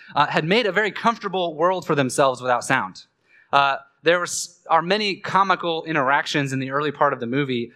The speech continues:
about this, but in reality, what they were feeling was a little bit estranged from the hearing world. It made them a little bit uncomfortable and sad to be working in a culture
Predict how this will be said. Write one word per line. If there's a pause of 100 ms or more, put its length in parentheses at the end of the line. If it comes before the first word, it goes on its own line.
(120)
about
this, (300)
but
in
reality,
what
they
were
feeling
was
a
little
bit
estranged
from
the
hearing
world. (680)
It
made
them
a
little
bit
uncomfortable
and
sad
to
be
working
in
a
culture